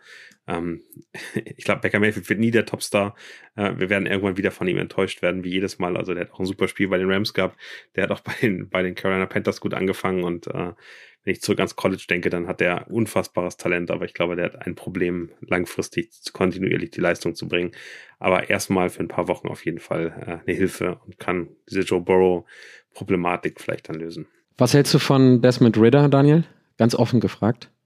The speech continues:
Speaker 1: Als echten Footballspieler, ähm, glaube ich, wird er sich nicht durchsetzen. Da, äh, ho-, hoffe ich, dass irgendwann, ähm,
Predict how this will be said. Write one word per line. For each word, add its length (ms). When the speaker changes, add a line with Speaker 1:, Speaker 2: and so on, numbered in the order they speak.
Speaker 1:
Als 200
echten 380
Footballspieler, 1080
ähm, 480
glaube 240
ich, 80
wird 100
er 60
sich 140
nicht 120
durchsetzen. 520
Da, 600
äh, 360
ho-, 200
hoffe 220
ich, 160
dass 240
irgendwann, 640
ähm, 340